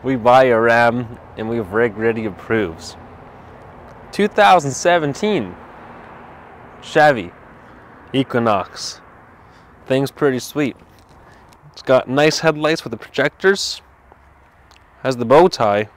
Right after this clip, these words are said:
I can't even tie a tie, so that's pretty impressive. All right, motor,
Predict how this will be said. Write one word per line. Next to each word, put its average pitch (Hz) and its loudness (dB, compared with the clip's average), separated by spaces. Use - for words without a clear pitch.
I 151 -2
can't 190 -2
even 104 -4
tie 107 -2
a 92 -8
tie, 98 -4
so - -10
that's 120 -8
pretty 120 -4
impressive. 104 -8
All 110 -2
right, 151 4
motor, 240 8